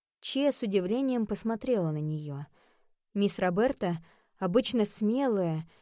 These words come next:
и самоуверенная, выглядела смущенной. Она прекратила поглаживать паучиху, беспокойно теребила свое ожерелье и беспрестанно переминалась с ноги на ногу. О чем-то она не договаривала Чия.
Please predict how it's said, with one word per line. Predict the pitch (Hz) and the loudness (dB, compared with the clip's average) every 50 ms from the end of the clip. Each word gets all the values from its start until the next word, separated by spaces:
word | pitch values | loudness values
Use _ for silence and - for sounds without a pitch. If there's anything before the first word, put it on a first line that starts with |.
| _ _ - | _ _ -6
и | 220 | -4
самоуверенная, | 208 - - 233 233 226 220 214 202 240 302 339 339 302 254 220 214 208 196 | -2 0 2 2 4 4 4 4 4 2 2 2 2 2 2 2 2 2 2
выглядела | 185 202 269 262 240 247 240 208 233 226 226 | 2 0 0 0 2 0 0 2 2 0 0
смущенной. | 220 - - 247 262 262 - - - 339 302 262 220 180 170 170 165 165 - _ - _ _ _ _ _ _ _ _ _ _ - | 0 -2 -6 -6 -6 -6 -6 -6 -4 -4 -2 -2 -2 -2 -2 -2 -4 -8 -14 _ -20 _ _ _ _ _ _ _ _ _ _ -4
Она | - 190 208 214 240 | 0 2 4 4 2
прекратила | 233 - 240 - 254 240 220 - - 311 285 247 | 2 0 0 2 2 0 0 0 0 0 0 0
поглаживать | - 214 190 185 214 233 233 202 208 180 180 165 - | 2 0 0 2 2 2 2 2 2 0 0 -4 -2
паучиху, | - 175 165 165 165 - - - 151 147 - - 226 262 262 - - - - _ - | 0 0 0 0 0 -2 -4 -4 -4 -4 -2 -2 -2 -2 -2 -4 -10 -20 -20 _ -10
беспокойно | - 196 214 - - 233 220 - - 302 269 240 | -2 -2 -2 2 4 2 2 4 2 2 2 2
теребила | 214 - 233 208 208 196 247 277 269 247 214 | 2 2 4 4 4 4 4 2 2 2 2
свое | - - 196 190 208 233 233 | 2 2 2 2 4 6 4
ожерелье | 208 185 180 185 196 208 247 302 339 311 254 269 262 247 - - - - | 4 4 2 2 2 2 2 2 2 0 2 0 -2 -2 -2 -12 -14 -4
и | - 262 | -4 -2
беспрестанно | 226 220 - - - 247 220 226 - - - 294 285 302 294 294 277 | 0 0 0 0 0 2 2 2 0 -2 -2 0 0 0 0 -2 -2
переминалась | - 277 262 247 226 208 196 202 220 226 220 208 202 - | 0 0 0 2 2 2 2 2 2 2 2 0 0 0
с | - | -2
ноги | 202 180 185 185 202 | 0 0 2 2 2
на | 208 233 247 226 | 2 2 2 0
ногу. | 190 165 156 147 156 147 147 147 - _ _ _ - _ _ _ _ _ _ _ _ - | 0 0 0 -2 -4 -6 -6 -8 -12 _ _ _ -20 _ _ _ _ _ _ _ _ -6
О | 196 196 | -6 -6
чем-то | 196 - - - 262 277 285 - - 302 277 269 | -4 -4 -4 -4 -2 -2 -2 -2 -2 -2 0 0
она | 254 233 233 233 | 0 -2 -2 0
не | 240 240 233 | -2 -2 0
договаривала | 214 233 208 226 233 214 190 175 175 185 196 180 185 185 185 185 | 0 0 2 2 0 2 2 2 2 2 0 0 0 0 0 -2
Чия. | 175 - - - 160 139 135 131 131 131 131 131 156 | -2 -6 -10 -10 -10 -10 -8 -8 -10 -10 -10 -12 -14